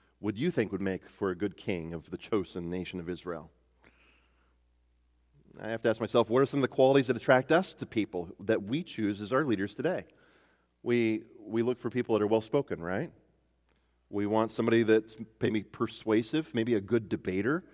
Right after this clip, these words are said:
You know, they're gonna have to stand on a stage and debate somebody else that's running for the same office. Perhaps we want somebody that's moderately good-looking,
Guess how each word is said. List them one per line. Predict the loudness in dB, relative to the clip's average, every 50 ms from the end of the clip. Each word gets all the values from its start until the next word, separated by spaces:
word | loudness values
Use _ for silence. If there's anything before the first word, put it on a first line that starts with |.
| -20 -20 _ _ _
You | -4 0
know, | 0
they're | 2 2
gonna | 4 2
have | 2 2
to | -2 -8
stand | -2 2 2 4 4 4
on | 4 2
a | 2 -2
stage | -4 0 4 4 6 6 4 2 -2
and | -4 -4
debate | -4 0 2 4 4 4 2 0
somebody | -4 -4 0 2 4 4 6
else | 6 6 4 2
that's | -2 -8 -2
running | 0 0 0 0 -2
for | -4 -6
the | -6
same | -4 -4 -2 -2 0 0
office. | 0 2 0 0 0 0 -2 -2 -2 -6 -12 -16 -20 -20 -20 _ _ _ _ _ _ _ _ _ _
Perhaps | 2 8 10 10 10 8 8 4
we | 4
want | 4 4 4
somebody | 4 4 6 8 8 8
that's | 6 4
moderately | 4 6 6 6 8 6 6 6 6 6
good-looking, | 4 4 2 2 2 2 2 2 2 2 4 2 2 2 2 0 -2